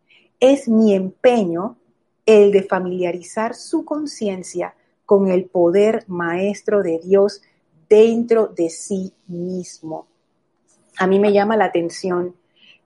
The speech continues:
esto, que es un discurso del Mahashohan, que también está en Boletines Privados de Thomas Prince, volumen uno, en donde él dice que cuando el Chela solicita admisión a mi retiro en Ceilán.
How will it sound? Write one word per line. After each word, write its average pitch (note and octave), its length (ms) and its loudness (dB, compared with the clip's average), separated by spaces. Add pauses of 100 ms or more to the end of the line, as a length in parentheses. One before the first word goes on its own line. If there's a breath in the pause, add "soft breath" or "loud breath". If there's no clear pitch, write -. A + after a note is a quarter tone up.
(340)
esto, G#3 220 0
que F#3 100 -4
es F3+ 40 -4
un G#3+ 100 -2
discurso A3 400 0
del G#3 140 2
Mahashohan, F#3 640 -6
que F#3+ 140 -6
también F3 300 -8
está F#3 160 -8
en F#3+ 80 -4
Boletines F#3 460 -2
Privados E3+ 560 -2
de E3+ 100 -2
Thomas F3 340 -4
Prince, G3 340 -2
volumen F3 500 -2
uno, F3+ 400 0 (640 loud breath)
en G#3+ 140 4
donde G3+ 300 6
él G#3+ 120 4
dice C#4+ 520 0
que A#3+ 440 4 (920)
cuando G#3+ 320 4
el G3+ 140 2
Chela C4+ 420 -2
solicita G#3 580 -6
admisión G3 640 -4
a G#3 100 -4
mi G3 120 -4
retiro F3 380 -6
en F#3+ 80 -8
Ceilán. D#3 680 -10